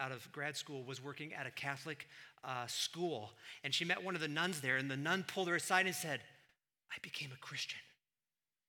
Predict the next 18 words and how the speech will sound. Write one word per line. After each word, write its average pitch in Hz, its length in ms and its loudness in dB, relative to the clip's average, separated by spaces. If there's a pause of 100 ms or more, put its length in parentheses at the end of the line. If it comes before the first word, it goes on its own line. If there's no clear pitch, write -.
(440)
She'd 294 240 6
been 349 160 12
a 349 80 12
nun 339 300 12
for 381 140 10
years. 427 680 10 (640)
And 320 160 10
now 381 140 12
she's 330 260 10
like, 247 120 6 (220)
"I 131 60 -6
just - 260 -6
became 139 320 -6
a 165 60 -4
Christian. 214 440 0 (640)
I'm 302 120 6
born 175 260 6
again." 269 420 6